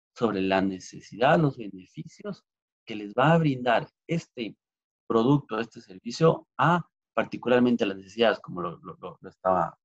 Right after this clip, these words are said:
eh, diciendo. Entonces, eh, eh, tal vez,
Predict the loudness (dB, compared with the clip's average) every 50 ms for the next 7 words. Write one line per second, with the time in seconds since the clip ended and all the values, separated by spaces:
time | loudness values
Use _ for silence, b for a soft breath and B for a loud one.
0 | _ _ -20 _ _ _ _ _ _ _ _ _ _ -20 _ _ _ _ _ _
1 | _ _ _ _ _ _ _ _ b b b b b b b -2 2 2 4 4
2 | 4 2 2 0 -6 _ _ _ _ _ _ _ _ _ _ _ _ _ _ _
3 | _ _ 0 2 2 2 2 0 -4 -6 -10 _ _ _ _ _ _ _ _ _
4 | _ _ _ _ _ _ _ _ _ -4 -2 -2 0 0 -2 -2 -4 -6 -6 0
5 | 2 4 4 6 4 4 2 -2